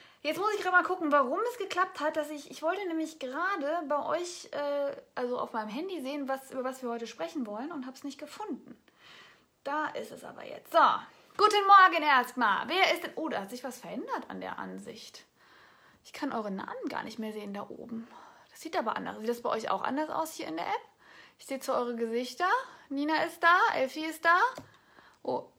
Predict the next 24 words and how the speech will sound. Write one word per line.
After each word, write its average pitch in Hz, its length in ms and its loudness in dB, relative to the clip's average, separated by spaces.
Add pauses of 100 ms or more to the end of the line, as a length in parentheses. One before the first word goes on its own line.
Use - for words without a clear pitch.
Mary 269 400 2
ist 330 220 -8
da, 359 240 8
soweit 311 320 2
ich 311 100 -10
dich 320 160 -6
erkennen 311 380 -2
kann. 349 240 -2 (1120)
Noch 294 220 -4
jemand, 359 400 -2
dessen 339 280 -6
Bild 320 240 -6
ich 311 160 -12
noch 294 120 -4
nicht 285 240 -8
gekannt 233 420 -10
habe. 220 160 -8
Ich 247 80 -10
muss 254 160 -8
jetzt 247 160 -10
mir 247 80 -6
die 247 120 -4
Namen, 240 260 -4
sonst 226 340 -10